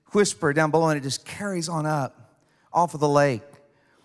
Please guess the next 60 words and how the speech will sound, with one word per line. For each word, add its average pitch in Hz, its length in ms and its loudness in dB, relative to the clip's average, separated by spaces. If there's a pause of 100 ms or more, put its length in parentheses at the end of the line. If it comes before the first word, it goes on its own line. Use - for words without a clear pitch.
(200)
And, 180 120 -2
and 165 180 -2
I 185 100 -2
can 185 80 -2
just 165 220 -4
picture 185 320 -2
Jesus 147 500 -6
there, 143 300 2
and 135 80 0
now 156 140 2
there's 151 200 0
a 127 60 -2
beautiful 123 640 -2
chapel 147 420 -2
on 120 180 -4
top 143 340 -2
of 117 380 -4
the 110 80 -6
hill. 127 440 -2 (540)
And 131 340 -4
here 147 240 -2
it 117 80 -2
is. 131 260 -2
We 143 80 -4
were 131 140 0
there 135 220 2
at 123 120 -2
sunset, 135 600 -2
and 147 80 -10
it 143 80 -6
was 135 100 -8
just 120 220 -10
beautiful. 123 580 -4 (280)
And 143 180 2
then 160 100 2
here's 151 180 2
a 127 60 -4
picture 139 280 -4
of 127 40 0
the 113 60 -4
sunset 139 440 0
over 127 160 0
the 113 100 -4
Sea 139 180 -4
of 104 120 -4
Galilee 113 580 0
as 98 200 -8 (340)
we - 100 0
took 151 200 -2
communion 135 380 2
together 117 480 0
and 101 160 -4
looked 147 280 0
out 127 180 2
over 123 140 0
the 107 120 -6
Sea 139 160 -2
of 120 80 -2
Galilee 113 540 0
and, 104 100 -4